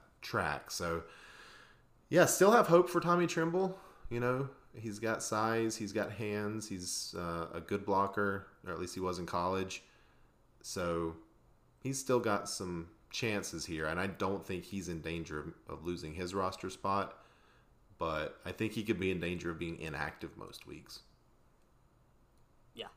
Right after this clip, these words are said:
Speaker 2: I agree. I, I think he's not, like you said, he's on the roster. He has a lot of talent. He has a good bit of things that he could bring to the table. It's just,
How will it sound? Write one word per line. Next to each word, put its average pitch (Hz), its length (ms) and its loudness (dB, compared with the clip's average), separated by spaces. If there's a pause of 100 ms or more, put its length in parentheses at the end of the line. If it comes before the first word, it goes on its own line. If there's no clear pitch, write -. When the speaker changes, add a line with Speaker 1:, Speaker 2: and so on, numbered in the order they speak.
(220)
Speaker 2:
I 135 120 0
agree. 123 480 -4
I, 147 220 2
I 156 80 0
think 175 320 -2
he's 160 460 -6 (1120)
not, 220 400 8
like 208 220 6
you 185 80 -2
said, 135 260 -2
he's 175 280 -6
on 175 260 0
the 175 80 -4
roster. 165 540 -4
He 156 200 -2
has 160 320 0
a 165 60 -4
lot 151 220 2
of 139 140 -8
talent. 139 380 -4
He 123 220 -8
has 131 580 -2 (800)
a 151 80 0
good 143 480 4
bit 135 160 -2
of 123 180 -6 (420)
things 127 360 -6
that 117 140 -12
he 117 100 -10
could - 160 -16
bring 127 220 -12
to 127 100 -18
the 104 320 -18
table. 127 320 -2
It's - 160 -14
just, - 600 -12